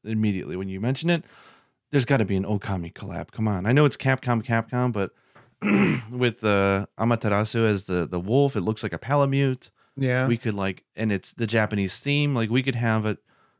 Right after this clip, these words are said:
Speaker 1: more than just a skin for your dog. There could be, like, an actual collaboration thing. That would be pretty sweet.
Speaker 2: Hmm. I didn't even think of Okami. It never even came up.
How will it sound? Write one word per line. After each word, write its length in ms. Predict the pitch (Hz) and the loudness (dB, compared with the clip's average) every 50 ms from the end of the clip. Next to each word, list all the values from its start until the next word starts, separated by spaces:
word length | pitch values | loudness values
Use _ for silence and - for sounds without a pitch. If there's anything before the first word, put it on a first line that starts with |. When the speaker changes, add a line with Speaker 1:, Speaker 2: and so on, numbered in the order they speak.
| _ | _
Speaker 1:
more 220 | - 127 143 156 160 | 2 4 4 6 6
than 120 | 151 139 113 | 4 4 4
just 180 | 123 123 - | 2 0 0
a 60 | 107 | -2
skin 420 | 95 - - - - 117 113 120 131 | -4 -4 -4 -4 -2 0 0 0 -2
for 120 | - 127 | -2 -2
your 140 | 110 101 98 | -2 -2 -2
dog. 360 | 85 101 90 78 71 90 - | 0 0 0 0 0 -2 -4
There 80 | - 107 | -6 -10
could 140 | - 123 101 | -10 -8 -6
be, 120 | 107 107 | -6 -4
like, 200 | 98 90 85 - | -4 -4 -6 -6
an 80 | 98 - - | -8 -8 -4
actual 360 | 98 98 92 87 - - 101 | -2 -2 -2 -2 -4 -10 -10
collaboration 680 | - - - 98 95 95 95 80 82 85 101 - - 131 | -10 -10 -6 -2 -2 -2 0 -2 -2 -4 -4 -6 -6 -10
thing. 200 | 135 127 135 131 | -8 -8 -6 -4
That 80 | 113 104 | -4 -4
would 100 | - - | -6 -6
be 80 | 87 - | -10 -12
pretty 220 | - - - - | -12 -14 -14 -14
sweet. 260 | - - - 58 - _ _ _ _ _ _ _ _ _ _ _ _ _ _ - | -14 -14 -16 -16 -18 _ _ _ _ _ _ _ _ _ _ _ _ _ _ -4
Speaker 2:
Hmm. 220 | 151 139 110 95 - _ _ _ _ _ _ _ _ _ _ - | -4 -4 -4 -6 -14 _ _ _ _ _ _ _ _ _ _ 2
I 120 | 156 180 | 2 4
didn't 220 | 180 233 214 185 | 6 8 8 8
even 240 | 170 143 123 127 120 | 8 6 4 0 -4
think 260 | - - 160 185 175 139 | 0 0 2 2 2 0
of 80 | 120 | -2
Okami. 480 | 123 110 - - 135 135 135 127 110 101 | -6 -6 -6 -4 -2 -2 0 -2 -2 -4
It 100 | 113 117 | -4 -2
never 240 | 131 131 123 127 127 | -2 0 2 2 2
even 220 | 123 120 123 120 | 2 0 0 -2
came 260 | 113 - 120 120 120 | -2 -2 -2 -2 0
up. 180 | 117 123 - | -2 -2 -4